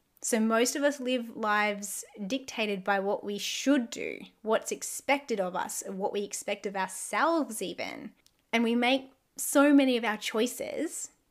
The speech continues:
big or small choices, around fear, around reasons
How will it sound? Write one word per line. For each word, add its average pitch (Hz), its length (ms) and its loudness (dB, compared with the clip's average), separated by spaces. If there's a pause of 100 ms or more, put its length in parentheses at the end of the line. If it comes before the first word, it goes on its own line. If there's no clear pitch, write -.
(160)
big 269 220 2
or 226 160 2
small 196 380 -2
choices, - 800 -8 (260)
around 220 640 -2 (100)
fear, - 760 0
around 233 520 2
reasons 262 800 2